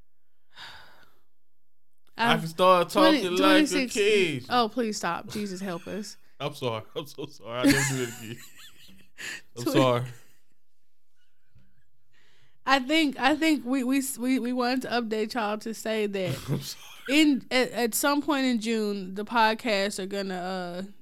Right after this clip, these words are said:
Speaker 2: dwindle unless we have something in the tuck.
Speaker 1: They probably gonna dwindle in quality 'cause I'm probably just gonna do 'em off my phone.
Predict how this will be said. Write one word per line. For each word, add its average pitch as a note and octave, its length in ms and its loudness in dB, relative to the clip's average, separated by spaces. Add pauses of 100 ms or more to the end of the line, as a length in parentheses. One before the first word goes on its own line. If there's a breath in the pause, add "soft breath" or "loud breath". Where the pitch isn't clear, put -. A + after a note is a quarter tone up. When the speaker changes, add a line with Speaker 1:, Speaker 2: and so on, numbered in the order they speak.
(100)
Speaker 2:
dwindle A3+ 460 0
unless F#3+ 340 -2
we G#3+ 100 -4
have F#3+ 280 -2
something F3+ 320 -6
in F3 100 -6
the E3 100 -8
tuck. F#3 340 -8 (340)
Speaker 1:
They A#3+ 100 2
probably G#3 300 6
gonna C3+ 100 2
dwindle C3+ 340 4
in G#2+ 140 -4
quality A2 480 4
'cause B2 160 -4
I'm D3 120 0
probably D#3 200 0
just A#2+ 120 -6
gonna A2+ 140 -4
do A#2+ 160 0
'em A2 80 -2
off A2 140 -2
my G2 140 -6
phone. A#2 300 -4